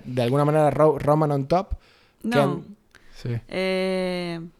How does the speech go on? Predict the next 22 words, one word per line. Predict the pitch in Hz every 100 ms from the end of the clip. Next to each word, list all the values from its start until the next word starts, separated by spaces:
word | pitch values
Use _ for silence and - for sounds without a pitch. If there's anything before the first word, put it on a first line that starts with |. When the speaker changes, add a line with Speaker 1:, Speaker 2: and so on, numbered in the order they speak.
| _ _ _ _ _ _
Speaker 2:
sí, | - 294
no, | 269 277
no | 240 262
sé, | 269 214
como | 185 180
que |
me | 180
la | 196
estoy | - 196
vacilando | 220 220 190 185
como | 208 196
desde | 165 185
otro | 165 170
lado, | 175 147 82 170
como | 160 147
que | 139 139 - - _ _ _ _
Speaker 1:
No | 131
estás | 131 - -
tan, | - 135 135
tan | 135 127
tratando | 127 123 127 131
de | 131 123 120 113 117